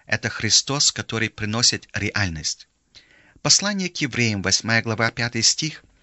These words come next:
упоминает этот предмет, который служит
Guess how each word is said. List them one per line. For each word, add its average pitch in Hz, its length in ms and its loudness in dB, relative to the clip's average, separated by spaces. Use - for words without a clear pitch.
упоминает 120 680 0
этот 110 300 -2
предмет, 87 500 -4
который 151 440 0
служит 139 520 -2